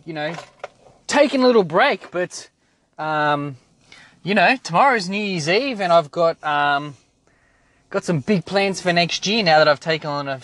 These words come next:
a few days off from, from the app. But if, if I said to you I was, uh, you know,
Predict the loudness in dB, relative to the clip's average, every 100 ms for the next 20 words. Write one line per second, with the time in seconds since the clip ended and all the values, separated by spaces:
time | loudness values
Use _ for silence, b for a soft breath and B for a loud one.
0 | -10 -12 -12 -20 _ -14 -4 2 2 2
1 | 0 0 -2 -6 -6 -6 -12 -18 b b
2 | b -4 -2 2 0 0 -4 -10 -20 -20
3 | -12 -8 -10 -12 _ -4 2 2 2 -2
4 | 0 2 4 4 0 -4 -8 -10 -6 -8